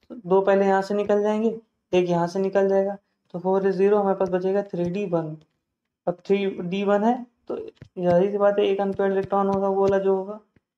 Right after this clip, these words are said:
एक ही electron है, तो unpaired होगा। एन की जगह पे एक लिख दीजिए, ये एक प्लस दो हो जाएगा, बी एन।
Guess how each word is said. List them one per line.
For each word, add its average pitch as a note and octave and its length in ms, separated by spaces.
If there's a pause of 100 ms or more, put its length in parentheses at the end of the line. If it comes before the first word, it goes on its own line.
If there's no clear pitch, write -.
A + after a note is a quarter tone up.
एक F3 120
ही G3 120
electron F#3+ 360
है, G3 60
तो F3+ 100
unpaired E3+ 400
होगा। G3+ 240 (340)
एन G3 160
की F#3+ 80
जगह F3 180
पे E3+ 140 (120)
एक F3+ 120
लिख F#3+ 180
दीजिए, G3+ 320 (680)
ये F3+ 140
एक F3 160
प्लस E3+ 140
दो F3 140
हो F#3 120
जाएगा, G3 360 (720)
बी E3+ 260
एन। F#3+ 180